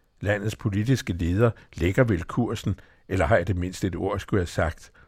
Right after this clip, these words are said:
Udvandringen fra statsminister og midte kan forklares i vælgernes bristede illusioner. Folk, der ellers ikke deltager aktivt i politik,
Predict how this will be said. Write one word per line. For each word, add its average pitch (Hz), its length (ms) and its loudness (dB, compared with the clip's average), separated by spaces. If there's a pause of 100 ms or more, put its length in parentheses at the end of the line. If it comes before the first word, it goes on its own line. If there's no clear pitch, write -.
(640)
Udvandringen 131 720 6
fra 98 140 -2
statsminister 110 680 -2
og 95 100 -2
midte 101 380 0
kan - 200 -4
forklares - 500 0
i 110 80 -2
vælgernes 110 500 -2
bristede 95 540 -2
illusioner. 90 640 -4 (600)
Folk, 127 360 6
der 123 80 4
ellers 117 380 2
ikke 139 220 0
deltager 107 480 2
aktivt 107 520 -2
i 92 60 -6
politik, 92 680 -4